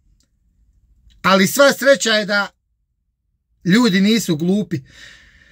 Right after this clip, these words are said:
Tako i oni Beograđani jučer kažu, oni roditelji koji su napadnuti, da oni znaju da to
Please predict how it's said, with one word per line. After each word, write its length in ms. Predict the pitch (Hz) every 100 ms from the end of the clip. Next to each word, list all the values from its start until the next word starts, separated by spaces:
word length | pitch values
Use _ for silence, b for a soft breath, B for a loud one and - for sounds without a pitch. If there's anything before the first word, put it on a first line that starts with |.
| b b b b b
Tako 340 | 214 262 247 233
i 100 | 233
oni 220 | 226 226
Beograđani 640 | 220 262 233 196 196 185
jučer 360 | 226 - 190 -
kažu, 320 | 196 190 170
oni 180 | 175 170
roditelji 440 | 214 160 160 151
koji 180 | 180 170
su 140 | -
napadnuti, 600 | 175 202 190 151 156 139 B B -
da 180 | 170
oni 200 | 214 226
znaju 380 | 165 226 240 214
da 140 | 185 185
to 500 | 220 220 196 160